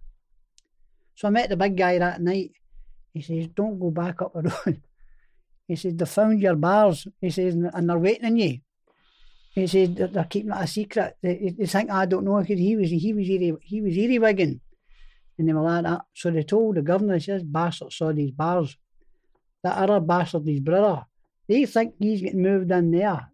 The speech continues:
The other guy thinks he's getting moved in next door, but they're grafting the wall. The fucking three of them are gonna escape." So I went like to Jim, I went, "Never, Jim, man." I said, "Fucking, they're gonna drag me away." And he went, "Fuck,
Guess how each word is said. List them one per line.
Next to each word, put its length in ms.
The 100
other 200
guy 320
thinks 320
he's 200
getting 160
moved 280
in 160
next 260
door, 220
but 140
they're 120
grafting 400
the 100
wall. 240
The 100
fucking 320
three 200
of 60
them 140
are 60
gonna 300
escape." 520
So 140
I 60
went 160
like 160
to 40
Jim, 260
I 60
went, 180
"Never, 340
Jim, 320
man." 200
I 40
said, 240
"Fucking, 580
they're 140
gonna 260
drag 260
me 160
away." 260
And 80
he 60
went, 260
"Fuck, 340